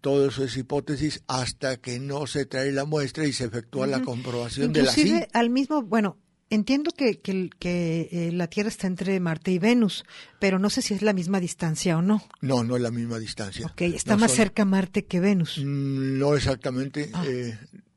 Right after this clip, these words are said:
Speaker 1: mentiría si
Speaker 2: ¿Cómo es?
Speaker 1: dijera, si dijera ahorita los datos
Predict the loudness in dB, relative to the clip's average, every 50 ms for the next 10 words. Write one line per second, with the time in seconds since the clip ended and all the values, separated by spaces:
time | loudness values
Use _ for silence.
0 | _ _ _ -12 -6 -2 -2 -2 0 0 2 2 2 2 2 2 2 4 4 2
1 | 4 2 2 2 2 2 2 0 0 0 0 0 0 2 2 2 2 0 0 0
2 | 0 2 2 0 0 0 0 0 -2 0 0 -2 -2 -2 -4 -6